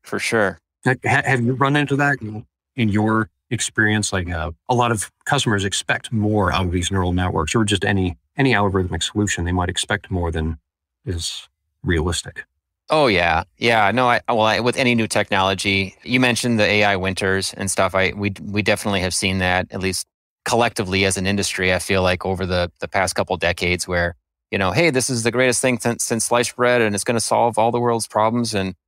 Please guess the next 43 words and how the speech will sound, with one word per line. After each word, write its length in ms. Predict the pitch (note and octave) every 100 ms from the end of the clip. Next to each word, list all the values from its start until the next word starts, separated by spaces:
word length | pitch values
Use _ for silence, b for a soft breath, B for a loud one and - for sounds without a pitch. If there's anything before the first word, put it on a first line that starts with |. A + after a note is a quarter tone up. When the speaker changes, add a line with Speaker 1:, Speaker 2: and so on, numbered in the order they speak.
| _ _ G2+
Speaker 1:
I 60 |
see 160 | F#2+ A2
a 60 |
lot 140 | G2 G2+
of 60 |
that 120 | G2+ G#2
stuff 180 | G#2+
with 140 | G2+ G2
Internet 240 | G2+ G2
of 80 | F#2+
Things 500 | - G2 F#2+ G2 - -
as 180 | G2
I've 140 | F#2+ F#2+
been 160 | F#2+
in 180 | F#2+ G#2
that 240 | F#2+ G2 F#2+
industry 340 | F2+ - F2+
for 100 | -
the 80 | F2+
past 260 | F#2+ F2+ -
decade. 400 | F2+ F#2+ F#2 F#2+
And 140 | F#2
then, 240 | F#2 F#2 A2
you 60 |
know, 100 | G2+
reality 420 | F#2+ G#2 G2 G2
sets 320 | F#2+ - F#2 -
in 240 | F#2 G2+
and 180 | F2+ F2+ _ _ _ -
it 100 | G#2
turns 300 | - G#2 G2
out 240 | F#2+ F#2+
that, 220 | - F2 - _ _ _
you 100 | G#2+
know, 300 | F#2 F#2+ F#2
you're 140 | G#2+ G#2
right. 280 | B2 G2+
What 140 | A2+ G2+
a 40 |
two-year-old 520 | - D#3 D3 A#2+ G2+
can 200 | - F2+
do 400 | F2+ A#2 E2+ D#2+ - -
by 540 | G2 F#2 F#2 F2+ -